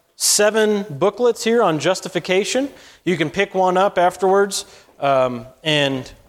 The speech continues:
study the topic more if you'd like. But, uh, we're going to be talking about this the rest of our time here. Romans five one is where we'll begin talking about justification by faith. This goes hand in hand with the idea that Jesus is the only way.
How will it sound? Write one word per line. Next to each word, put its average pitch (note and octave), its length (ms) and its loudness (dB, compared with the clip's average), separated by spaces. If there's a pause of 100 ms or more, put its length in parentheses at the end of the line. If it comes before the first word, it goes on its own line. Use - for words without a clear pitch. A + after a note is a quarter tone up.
(280)
study F#3 300 0
the E3+ 100 0
topic E3+ 340 -2
more C#3+ 360 -2
if C3+ 160 -8
you'd A#2+ 120 -6
like. D#3 320 -2 (960)
But, D#3+ 220 -2
uh, G#3+ 200 4
we're F#3 120 4
going G#3+ 240 2
to F3+ 60 -2
be F#3 80 0
talking G3+ 280 2
about G3+ 200 0
this A3 320 0
the D3 160 -2
rest G3+ 200 0
of G#3+ 60 0
our A3 100 4
time E3 300 0
here. D#3+ 280 2
Romans F#3+ 440 0
five F#3+ 260 2
one E3+ 280 2
is C#3+ 100 -2
where D#3+ 160 2
we'll D#3+ 120 2
begin D#3 520 0 (340)
talking E3+ 340 0
about D3+ 260 0
justification D#3+ 840 0
by C#3 180 2
faith. A#2+ 440 -6 (500)
This E3 180 0
goes F#3 220 2
hand A3+ 380 2
in G#3+ 120 2
hand F3+ 420 2
with E3 140 0
the E3 120 4
idea E3+ 380 4
that C3+ 180 0
Jesus F3+ 580 2
is D#3+ 180 2
the D#3 140 2
only D3+ 260 2
way. A#2+ 360 0